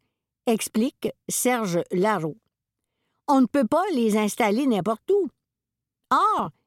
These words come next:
il n'y en a pas des tonnes de ces terrains.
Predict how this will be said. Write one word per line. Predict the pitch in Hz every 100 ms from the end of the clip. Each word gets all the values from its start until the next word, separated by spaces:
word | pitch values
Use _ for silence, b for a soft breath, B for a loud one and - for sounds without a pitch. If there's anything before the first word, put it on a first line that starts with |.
| _ -
il | 202
n'y | 247
en | 370 339
a | 285 240
pas | 330 294
des | 214 185 165
tonnes | - 415 440 226
de | 180
ces | - 175
terrains. | 190 170 156 180